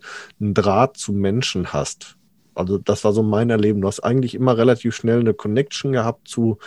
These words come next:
zu, äh, den Leuten bei uns im Kurs und, äh, hattest da auch immer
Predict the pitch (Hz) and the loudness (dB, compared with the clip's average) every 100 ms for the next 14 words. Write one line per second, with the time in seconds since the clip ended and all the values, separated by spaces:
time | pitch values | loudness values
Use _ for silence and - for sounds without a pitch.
0 | - - - - 110 104 104 - 110 107 | -18 -18 -20 -6 0 2 0 0 0 2
1 | 98 - - - 98 98 101 113 117 117 | 2 -2 -4 -8 -12 -12 -4 2 4 2
2 | 104 90 107 117 113 120 104 113 - 107 | 0 -4 2 4 4 2 4 2 0 -4
3 | - 135 131 135 - - - - - - | -2 6 6 6 0 -16 -18 -16 -12 -2
4 | 113 104 - 87 90 - 110 - - 107 | 0 0 -2 -4 -4 -4 -6 -6 0 2
5 | 104 92 107 - - 113 107 104 | 2 2 -2 -4 -2 0 2 0